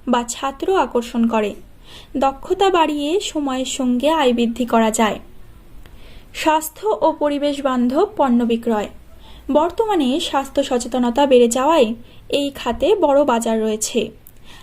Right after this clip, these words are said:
আয়ুর্বেদিক ও হোমিওপ্যাথি পণ্য বিক্রয়, জৈব কৃষি পণ্য ও স্বাস্থ্যকর খাদ্যদ্রব্য, প্রাকৃতিক হস্তশিল্প ও কাস্টম হ্যান্ডমেড পণ্য।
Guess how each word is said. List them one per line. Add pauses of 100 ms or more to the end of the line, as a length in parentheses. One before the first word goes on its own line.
(120)
আয়ুর্বেদিক
ও
হোমিওপ্যাথি
পণ্য
বিক্রয়, (540)
জৈব
কৃষি
পণ্য (240)
ও
স্বাস্থ্যকর
খাদ্যদ্রব্য, (540)
প্রাকৃতিক
হস্তশিল্প (460)
ও
কাস্টম (120)
হ্যান্ডমেড (100)
পণ্য।